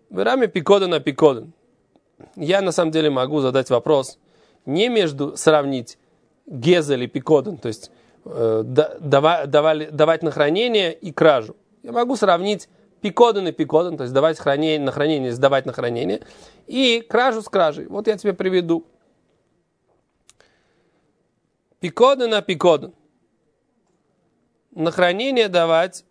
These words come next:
я тебе сравниваю с другим случаем. Пикодон. И там, и там как бы вклад-вклад, как бы, да? Дектани рейша. Написано у нас в нашей же Мишне, в начале.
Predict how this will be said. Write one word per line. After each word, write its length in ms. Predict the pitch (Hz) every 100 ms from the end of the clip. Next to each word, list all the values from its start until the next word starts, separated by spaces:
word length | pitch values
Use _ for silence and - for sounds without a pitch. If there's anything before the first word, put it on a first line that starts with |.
| _
я 220 | 156 190
тебе 200 | 180 156
сравниваю 560 | 143 156 160 151 139 135
с 40 |
другим 320 | 135 143 170
случаем. 460 | 143 131 117 - 208 _ _
Пикодон. 480 | 151 - 147 123 - _ _
И 80 | -
там, 260 | 156 233 208
и 40 |
там 240 | 156 180 175
как 160 | 135
бы 180 | 127 143
вклад-вклад, 800 | - - 196 196 - 175 139 -
как 140 | 180
бы, 80 | 151
да? 140 | 147 - _
Дектани 580 | 175 165 - 185 156 175
рейша. 440 | 151 117 - 151 _ _ _ _ _ _ _
Написано 460 | 147 156 277 220 185
у 100 | 160
нас 340 | 175 151 135
в 140 | 147 139
нашей 320 | 165 165 151
же 120 | 135
Мишне, 360 | 127 117 - - _ _ _
в 160 | 135 147
начале. 500 | 156 - 127 98